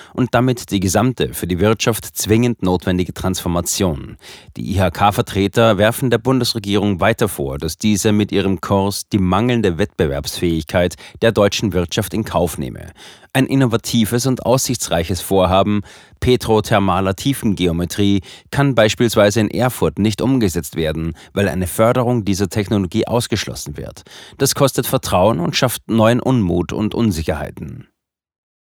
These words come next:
Statt weniger immer mehr Bürokratie. Weiterhin sei der Abbau bürokratischer Belastungen auf Seiten der Unternehmen eine beständige Forderung der Wirtschaft,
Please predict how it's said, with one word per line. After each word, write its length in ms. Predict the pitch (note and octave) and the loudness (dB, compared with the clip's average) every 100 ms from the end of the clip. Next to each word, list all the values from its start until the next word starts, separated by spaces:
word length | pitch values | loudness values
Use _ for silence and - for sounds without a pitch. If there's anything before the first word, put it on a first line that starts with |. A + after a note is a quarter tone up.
| _ - - - - | _ -20 -20 -20 -12
Statt 380 | - - C3+ A2+ | -4 0 2 4
weniger 560 | A#2+ C3+ A2 G#2 G#2 - | 4 6 4 4 4 4
immer 200 | C#3+ C3 | 4 4
mehr 260 | A2 D#2+ | 4 2
Bürokratie. 760 | D2 E2+ E2+ - E2 - C2 G1+ - _ _ _ _ _ _ _ | 2 0 -2 -4 -6 -6 -8 -10 -20 _ _ _ _ _ _ _
Weiterhin 580 | - G#2+ B2+ D3 B2 F#2+ | -4 2 2 4 2 2
sei 120 | F2 | 0
der 140 | E2 E2 | 0 -2
Abbau 340 | A2 - D#2 | 0 2 2
bürokratischer 760 | D2+ G#2 G#2 - F#2+ - A2 G2+ | 2 0 0 0 -2 -2 -2 -2
Belastungen 580 | E2+ D#2 - E2 C#2 | 0 -2 -2 -4 -4
auf 160 | - D#2+ | -6 -6
Seiten 300 | - D#2+ - | -2 -2 -2
der 100 | B1 | -6
Unternehmen 560 | E2 E2+ F#2 G2+ G2 F#2 - - - | -4 -2 0 2 2 0 -6 -10 -2
eine 180 | A#2 | 0
beständige 560 | G#2 A2+ - A2 A2 G#2 | 2 0 0 2 2 0
Forderung 540 | - A2 A2 G2 E2+ | 0 0 0 0 0
der 120 | F2 E2 | 0 2
Wirtschaft, 580 | G2 G2 - - - | 0 0 -4 -6 -10